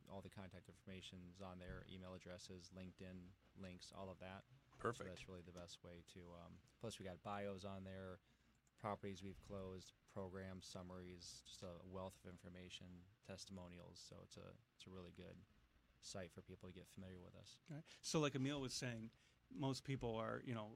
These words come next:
Speaker 3: we deal a lot with smaller real estate investors, but there are those
Speaker 1: Mm-hmm.
Speaker 3: people who are, uh, graduating, <coughs> per se, into commercial mixed-use properties,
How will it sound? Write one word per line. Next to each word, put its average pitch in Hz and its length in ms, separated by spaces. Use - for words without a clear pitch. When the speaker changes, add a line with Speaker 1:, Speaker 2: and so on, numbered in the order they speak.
Speaker 3:
we 147 200
deal 131 280
a 117 40
lot 117 240
with 110 160
smaller 117 400
real 110 180
estate 110 220
investors, 104 420
but - 100
there 147 140
are 165 40
those 123 160
Speaker 1:
Mm-hmm. 87 120
Speaker 3:
people 117 260
who 113 160
are, 107 260
uh, 104 160
graduating, 110 760
<coughs> 143 220
per 110 80
se, 113 200
into 107 160
commercial 113 680
mixed-use 117 460
properties, 107 720